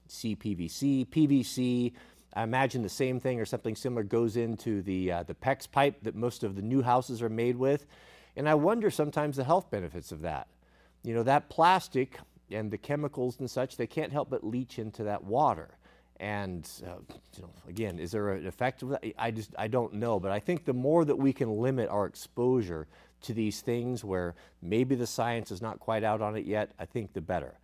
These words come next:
If we can eat out of cast iron, stainless steel, have that sort of thing, if you have an option, I think you should go that route. Now, there's not always an option. Sometimes you're,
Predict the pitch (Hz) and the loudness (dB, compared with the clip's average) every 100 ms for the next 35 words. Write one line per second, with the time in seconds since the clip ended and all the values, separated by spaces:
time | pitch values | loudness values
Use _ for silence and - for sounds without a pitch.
0 | _ _ 98 120 123 127 110 - - - | _ _ -6 -2 0 -2 -2 -6 -12 -4
1 | 117 110 98 82 71 - _ - 110 - | 0 2 2 0 -6 -16 _ 0 0 0
2 | 104 101 98 104 110 _ _ - - 123 | -4 -4 -4 -8 -12 _ _ -8 -2 -2
3 | 117 101 - 107 104 104 - 113 110 - | -2 -4 -4 -4 -2 -4 -4 -2 -2 -6
4 | 104 104 - 107 87 104 110 120 110 - | -6 -6 -6 -8 -6 -6 -2 -2 -2 -4
5 | 92 98 - 117 117 - - - - 101 | -2 -2 -4 -10 -10 -14 -20 -14 -10 -6
6 | 110 95 98 - 90 80 _ 104 98 90 | -6 -6 -8 -6 -6 -8 _ -4 -2 -2
7 | 90 92 76 - 113 143 127 131 120 110 | -2 -2 -2 -4 -4 -2 0 2 4 4
8 | 117 101 101 98 78 - 78 107 98 104 | 4 0 0 -4 -4 -10 -10 -8 -6 -4
9 | 95 90 92 | -4 -4 -6